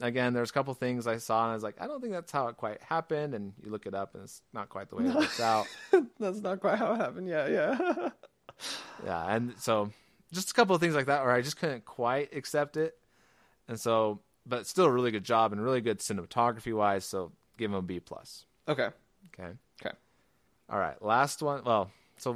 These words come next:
Speaker 1: one of the characters isn't really a huge character. Tom Holland. Great job. I just love Tom
Speaker 2: S-,
Speaker 1: Holland.
Speaker 2: yeah.
Speaker 1: He's a good actor.
Speaker 2: Thumbs up. He
Speaker 1: <laughs>
Speaker 2: did fantastic. That was am-, ah, yes. Okay. Yeah, I agree. Mm-hmm.
Speaker 1: So nothing really there. Plus, I don't really know his character historically.
Speaker 2: Right,
Speaker 1: I don't
Speaker 2: yeah.
Speaker 1: really know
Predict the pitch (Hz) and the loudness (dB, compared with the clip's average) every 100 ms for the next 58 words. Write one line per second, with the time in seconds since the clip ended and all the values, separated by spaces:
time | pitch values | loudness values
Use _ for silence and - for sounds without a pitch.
0 | 117 156 170 143 123 113 117 107 104 95 | 0 4 4 4 2 2 -2 -2 -6 -6
1 | 101 87 80 107 98 - 92 90 98 - | -4 -6 -6 -4 -4 -4 -6 -6 -12 -6
2 | 139 135 117 104 98 98 - _ _ _ | -2 0 2 2 2 -2 -8 _ _ _
3 | - 113 104 - 80 80 101 98 - 85 | -4 -2 0 0 -2 0 -2 -2 -6 -6
4 | - 87 87 82 151 131 123 131 104 110 | -2 -2 -2 8 10 10 8 4 6 4
5 | - 214 190 151 139 147 240 180 160 139 | 6 10 10 10 8 8 8 8 8 6
6 | - 139 135 135 127 147 139 - 123 127 | 2 2 4 2 2 2 2 -2 -4 2
7 | 160 143 151 120 107 143 135 - 135 107 | 2 2 -6 -10 2 4 4 2 -2 0
8 | - 131 127 120 131 90 135 131 123 113 | -2 0 2 2 2 2 2 0 -2 -4
9 | 131 147 151 139 131 131 - _ _ _ | -6 -8 -8 -6 -6 -10 -18 _ _ _
10 | _ - 123 120 151 165 165 156 139 123 | _ 2 4 4 6 6 8 6 6 6
11 | 113 107 139 123 113 107 104 98 98 101 | 6 4 4 4 0 -2 -2 -2 -2 -2
12 | 98 95 - 101 95 98 92 - _ _ | -4 -6 -2 -2 -2 -4 -4 -6 _ _
13 | 101 - 107 120 131 139 - 240 139 135 | -8 0 2 2 0 -2 0 4 4 2
14 | - - 90 85 85 | 0 0 -2 -2 -4